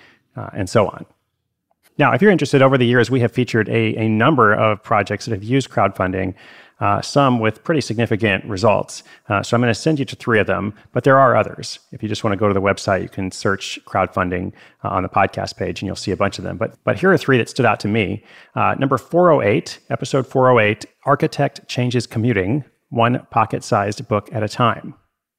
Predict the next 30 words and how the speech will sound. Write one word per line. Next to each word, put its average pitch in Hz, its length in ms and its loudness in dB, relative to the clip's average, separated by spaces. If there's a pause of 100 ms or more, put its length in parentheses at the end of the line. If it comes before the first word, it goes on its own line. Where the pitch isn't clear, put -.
(140)
That - 140 -10
was 107 140 -8
a 104 80 -2
fifty 123 260 0
thousand 104 340 0
dollar, 101 360 -2 (340)
uh, 101 200 -2
project 101 380 -4
that 110 100 -2
I - 20 0
think 175 140 -2
actually 117 300 2
went 107 180 -2
and 107 100 -2
raised, 98 380 0
uh, 90 160 -2
close - 320 -6
to - 160 -6
a 92 40 -4
hundred 110 220 -2
thousand 85 280 -6
dollars, 92 260 -6
if 95 60 -10
I'm 95 100 -6
not 92 160 -6
mistaken. - 500 -8 (1000)
Episode 131 420 2
six - 240 -8
three 131 200 -2
seven, 127 520 0